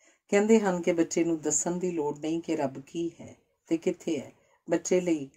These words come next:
ਉਹਦੀ ਮਾਂ ਹੀ ਰੱਬ ਹੁੰਦੀ ਹੈ ਤੇ ਹਰ ਵਿਅਕਤੀ ਲਈ ਰੱਬ ਦਾ ਸੰਕਲਪ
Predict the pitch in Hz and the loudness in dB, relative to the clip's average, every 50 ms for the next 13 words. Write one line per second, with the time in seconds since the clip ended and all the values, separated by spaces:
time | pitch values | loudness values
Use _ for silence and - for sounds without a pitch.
0 | _ _ - 180 165 165 175 165 151 143 143 143 143 151 151 160 165 170 165 151 | _ _ -8 -4 -4 -2 -2 -2 -2 -2 -4 -4 -4 -4 -4 -4 -2 -2 -2 -4
1 | 143 - - 131 131 139 135 120 113 123 135 - - _ _ _ _ _ _ _ | -6 -8 -10 -12 -12 -12 -12 -14 -14 -14 -16 -16 -18 _ _ _ _ _ _ _
2 | _ _ - 190 185 - 208 214 220 208 196 170 160 - - 175 170 165 170 170 | _ _ -2 -2 0 2 4 4 4 4 2 0 0 0 0 0 0 0 0 0
3 | 165 156 143 143 135 135 143 143 147 147 - - 143 139 139 - - 180 180 180 | 0 -2 -4 -4 -4 -6 -4 -2 0 0 0 0 -2 -4 -6 -4 -2 0 0 0
4 | 175 | -2